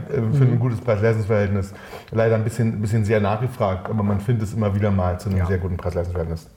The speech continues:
Speaker 1: Macht wirklich Spaß. Kann man trinken.
Speaker 2: Ja.
Speaker 1: Freudiges Zeug. Und dann hatten wir, Robert war das, glaub ich,
Speaker 2: Ja.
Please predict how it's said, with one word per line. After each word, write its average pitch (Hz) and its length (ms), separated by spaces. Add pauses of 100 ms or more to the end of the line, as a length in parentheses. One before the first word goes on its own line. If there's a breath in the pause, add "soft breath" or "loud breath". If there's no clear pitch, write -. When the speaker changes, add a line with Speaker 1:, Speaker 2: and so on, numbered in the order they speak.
Speaker 1:
Macht - 220
wirklich 104 220
Spaß. - 440
Kann 110 120
man 101 160 (160)
trinken. 139 440 (400)
Speaker 2:
Ja. 123 80
Speaker 1:
Freudiges 98 460
Zeug. 82 180 (1160 loud breath)
Und 127 60
dann 131 120
hatten 143 240
wir, 131 320 (120)
Robert 143 320
war 95 120
das, 104 100
glaub 113 240
ich, 185 120 (260)
Speaker 2:
Ja. 120 300